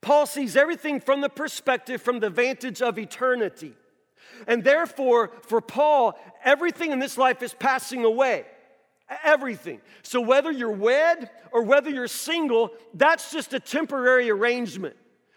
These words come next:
When you got married, if you got married, at the altar, you said what? "Till death do us part. Till death do us part."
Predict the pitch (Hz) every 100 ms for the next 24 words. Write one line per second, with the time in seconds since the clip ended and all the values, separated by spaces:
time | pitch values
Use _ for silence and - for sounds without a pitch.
0 | _ _ _ _ - 220 220 269 294 320
1 | 294 247 240 269 269 214 220 220 277 285
2 | 226 208 220 226 - _ - - 220 220
3 | 226 220 285 339 - 220 196 - 165 262
4 | - - 269 208 180 277 240 120 - _
5 | _ _ _ _ _ _ _ _ 220 208
6 | 160 254 277 262 254 247 - - 220 175
7 | 95 - _ _ _ _ _ _ _ _
8 | _ - 208 185 247 - 247 233 - 233
9 | 165